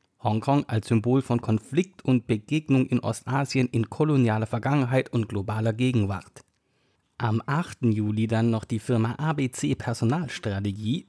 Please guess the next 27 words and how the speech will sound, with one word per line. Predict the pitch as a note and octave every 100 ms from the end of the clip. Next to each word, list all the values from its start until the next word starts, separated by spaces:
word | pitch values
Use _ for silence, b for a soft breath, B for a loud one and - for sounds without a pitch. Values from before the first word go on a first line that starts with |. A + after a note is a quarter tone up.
| _
die | A#2+ C#3+
veranstaltet | F#3 - A#2+ - G#2+ A2+
den | G#2+ G2+
Zukunftstag. | - - A#3+ - A2+ - - - G#2 - -
Haben | A#2+ G#2+ G#2
Sie | A#2+ A#2+
einen | A2+ G#2
Plan | G2 G#2+ G2+ G#2
B? | G2+ G2+ E3+ F#3 b b b _
Und | B2 A2 G#2+
ich | - B2+
habe | -
mich | B2+
gefragt, | B2+ - A2+ -
wo | C3
da | A2+
der | G#2
China-Bezug | - F3 F3 A2+ G#2 - A2+
ist, | - D#3+ D3+ - _
und | C#3+ F3 F#3+ -
die | C3
Veranstaltung | - C3 - A#2 A2+ A#2 -
ist | A#2+ - -
in | G#2+ G2+
Metzingen. | A2+ - - - G2+ E2+ - _ _
Daher | A#2 G#2+ G#2 B2+ G#2 - - _ _ _ _ -
Insider. | G#2+ G#2 F#2 F#2